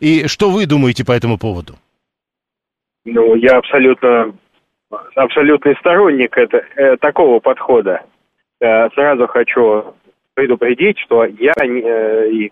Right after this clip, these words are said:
Speaker 2: естественно, все мы целиком и полностью за то, чтобы максимальная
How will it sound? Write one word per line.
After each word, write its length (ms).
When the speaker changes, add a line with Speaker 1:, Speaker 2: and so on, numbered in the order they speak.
Speaker 2:
естественно, 420
все 180
мы 320
целиком 500
и 20
полностью 640
за 120
то, 240
чтобы 400
максимальная 840